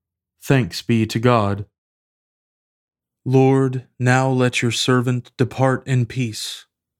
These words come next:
according to your word. For my eyes have seen your salvation, which you have prepared before the face of all people,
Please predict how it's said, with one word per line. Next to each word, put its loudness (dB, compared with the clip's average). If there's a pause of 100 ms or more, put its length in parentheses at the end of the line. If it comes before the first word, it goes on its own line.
according 2
to -2
your 0
word. -4 (840)
For 2
my 2
eyes 0
have -4
seen -2
your 0
salvation, -2 (600)
which 0
you 4
have -2
prepared 0
before -2
the 0
face -2
of -2
all -2
people, -6